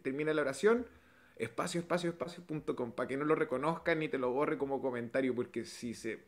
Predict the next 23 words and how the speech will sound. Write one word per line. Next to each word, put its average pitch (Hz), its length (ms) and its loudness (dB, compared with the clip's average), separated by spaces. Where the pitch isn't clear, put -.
van 147 180 0
a 151 40 -2
repetir, 156 560 2
probablemente, 131 1120 4
eh, 117 340 0
YouTube 127 440 0
quiera 127 180 4
decir, 131 340 0
"Eh, 180 180 -2
¿qué 190 80 -4
está 190 220 -2
sucediendo 185 560 0
ahí? 185 220 2
¿Por 170 220 -4
qué 185 120 0
no 185 120 2
es 185 60 0
una 180 100 0
estafa? 170 520 -4
¿Es - 100 -6
contenido 170 420 0
de 160 120 6
verdad? 175 420 2